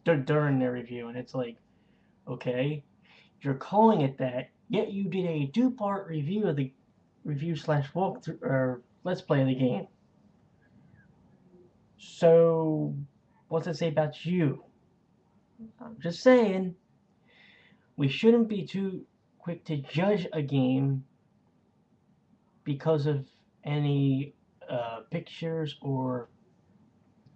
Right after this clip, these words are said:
other, uh, issues that we may personally have with it.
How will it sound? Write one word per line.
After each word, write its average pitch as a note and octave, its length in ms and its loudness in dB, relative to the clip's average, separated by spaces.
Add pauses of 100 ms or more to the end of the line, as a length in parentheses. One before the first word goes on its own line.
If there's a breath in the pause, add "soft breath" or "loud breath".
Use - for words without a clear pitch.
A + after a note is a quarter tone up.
(1400 loud breath)
other, D3+ 360 4 (280)
uh, A#2+ 340 -8 (1400)
issues C3 640 -4 (840)
that B2 180 -6 (520)
we D3+ 140 4
may C3 220 4
personally B2 420 -4
have A#2 300 -6
with A#2 180 -8
it. - 60 -20